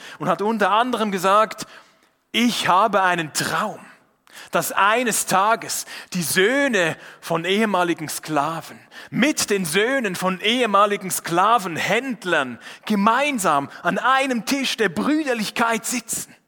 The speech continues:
Ich habe einen Traum heute.“ Und verschiedenes andere verpackt er in diese Rede,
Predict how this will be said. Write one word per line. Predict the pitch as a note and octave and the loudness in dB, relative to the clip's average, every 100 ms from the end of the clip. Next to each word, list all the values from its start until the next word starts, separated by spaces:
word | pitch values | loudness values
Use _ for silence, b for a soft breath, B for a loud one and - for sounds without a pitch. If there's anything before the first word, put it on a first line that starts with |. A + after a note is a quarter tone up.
| _ _ _ _ _ _ _ _ _ _ _ _ _ _ _ _ _ _ _ _ _ | _ _ _ _ _ _ _ _ _ _ _ _ _ _ _ _ _ _ _ _ _
Ich | - | -6
habe | A#2 C3 | -2 -2
einen | C3+ | -2
Traum | - B2 D#3+ F3 D3 - | -4 0 2 2 0 -2
heute.“ | D#3+ F3 - - - _ _ _ _ _ _ _ _ _ _ _ _ _ _ _ | 0 -2 -6 -14 -16 _ _ _ _ _ _ _ _ _ _ _ _ _ _ _
Und | G2 | -16
verschiedenes | G#2+ C3+ C#3+ C3+ | -10 -8 -8 -6
andere | C3 E3+ C#3+ G#2+ G#2 | -6 -6 -8 -10 -10
verpackt | B2 - A3+ - | -8 -4 -4 -4
er | F3+ | -4
in | D3+ | -4
diese | F#3 D#3+ D3 | -4 -4 -2
Rede, | F3+ B3 A3 F#3+ | -2 -2 -2 -6